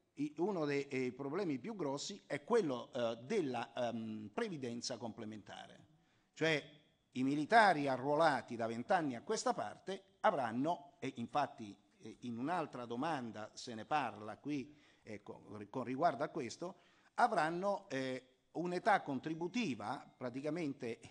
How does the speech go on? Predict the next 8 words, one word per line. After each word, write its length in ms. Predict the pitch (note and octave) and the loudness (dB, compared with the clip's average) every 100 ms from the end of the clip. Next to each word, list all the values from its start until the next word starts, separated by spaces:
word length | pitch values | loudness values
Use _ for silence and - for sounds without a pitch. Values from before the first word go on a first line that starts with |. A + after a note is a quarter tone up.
| - - | -20 -16
estremamente, 1000 | B2+ - C3 A#2+ B2+ F3 F3 - C#3 - - | -14 -6 -2 0 0 0 -4 -4 -4 -4 -4
cioè, 180 | D#3 - | -4 0
un, 180 | C3 G#2+ | -2 -2
scusi, 420 | D3 A2+ - G#2 | -10 -10 -10 -8
un, 480 | C3+ C#3 C#3+ C3+ B2+ - - _ _ | -2 0 2 2 0 -4 -20 _ _
avranno 720 | C#3+ F3+ F3+ C3 A2+ G#2 - | 4 6 6 6 0 -4 -6
una 320 | A#3+ A3 E3 | -2 2 2
pensione, 760 | C3+ B2+ A#2 G#3 D3 G#2 G2 | 2 -4 0 2 2 -2 -14